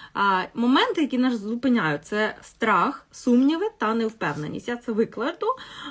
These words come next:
А, і пам'ятайте про це, що, а, у вас можуть до кінця березня по відношенню до вашої цілі проявлятися страх, сумніви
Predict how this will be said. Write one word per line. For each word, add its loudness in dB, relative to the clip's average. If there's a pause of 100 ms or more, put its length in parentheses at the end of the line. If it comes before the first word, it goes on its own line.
А, 0
і 2
пам'ятайте 0
про -2
це, -2
що, 4 (380)
а, -2
у -2
вас 2
можуть 2
до -4
кінця -2
березня -2
по -4
відношенню -2
до -4
вашої -2
цілі -4
проявлятися -4
страх, -2
сумніви 0